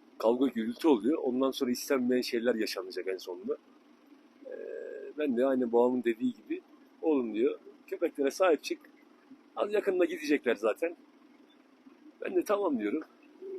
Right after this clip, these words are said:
Tamam, sakin, sakin, sakin. Sakin, Azat da o. Azap ve Azat'ı mecbur buraya koydum. Buraya koyamam. Aslında koyardım ama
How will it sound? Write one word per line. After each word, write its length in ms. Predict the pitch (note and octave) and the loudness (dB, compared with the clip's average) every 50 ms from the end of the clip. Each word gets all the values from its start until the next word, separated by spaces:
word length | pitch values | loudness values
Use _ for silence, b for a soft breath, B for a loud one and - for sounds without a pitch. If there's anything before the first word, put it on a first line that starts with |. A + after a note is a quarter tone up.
| F4+ F4+ F4 - - _ - - - _ - - - | -8 -8 -8 -10 -12 _ -20 -20 -20 _ -16 -4 4
Tamam, 320 | C#3 D#3 F3 E3 C3 F#2+ | 6 8 8 8 8 6
sakin, 420 | - - D#3+ E3 F3 E3+ - B2+ - | 4 6 8 10 10 10 8 2 -2
sakin, 400 | - E3 E3+ E3+ D#3+ - - - | 4 8 8 8 8 8 0 0
sakin. 380 | - E3+ F3 F3 - - - - - - - - - - - - - - - _ - - - - - | 6 8 10 10 8 6 -4 -20 -20 -16 -16 -16 -16 -16 -20 -20 -20 -20 -20 _ -20 -20 -20 -8 2
Sakin, 360 | - E3 F#3 F3+ - - D3+ | 8 10 10 10 10 8 6
Azat 340 | D#3+ F3+ F3 G#3 G#3 G3 - | 6 8 10 10 10 10 10
da 40 | F#3 | 8
o. 120 | D3 G#2+ - - - - - - - - - _ - - - - - - - - - - - _ - - - - | 8 8 4 -4 -20 -20 -20 -20 -20 -20 -20 _ -20 -20 -20 -20 -20 -20 -20 -20 -20 -20 -20 _ -20 -20 -10 -4
Azap 320 | A#2 A#2 B2 C#3 D#3 D#3+ - - - - - - - - _ _ _ _ _ - - - - - - - - - - _ _ - - - - - | -2 0 4 6 4 4 4 0 -20 -20 -20 -20 -20 -20 _ _ _ _ _ -20 -20 -20 -20 -20 -20 -20 -20 -20 -20 _ _ -20 -20 -16 -6 0
ve 60 | B2+ C#3 | 4 4
Azat'ı 300 | D3 C#3+ D#3 D3 D3 C#3 | 4 4 4 2 4 4
mecbur 340 | C#3+ C#3+ C#3 D#3 F3+ D#3+ | 4 4 4 2 -2 4
buraya 160 | C#3+ E3 D#3 C#3 | 6 6 6 6
koydum. 380 | - D3 C#3+ C#3+ F#3 G3 F3+ - _ _ - | 6 4 6 6 6 4 4 2 _ _ -2
Buraya 200 | C#3 D#3+ F3 E3+ | 0 2 2 2
koyamam. 460 | - E3 F3 F#3 F3 F3 F#3+ G3 F3+ _ _ _ _ _ _ _ _ _ _ _ _ _ _ _ - | 4 6 8 8 8 8 6 4 4 _ _ _ _ _ _ _ _ _ _ _ _ _ _ _ 4
Aslında 320 | D3 F3 - - G#3+ A3+ | 4 4 6 6 6 6
koyardım 420 | G#3+ - G3 G#3+ A#3+ B3 G3+ F#3+ G#3+ | 8 10 12 12 12 12 12 10 10
ama 260 | C4 B3+ G3 C3 | 10 10 10 8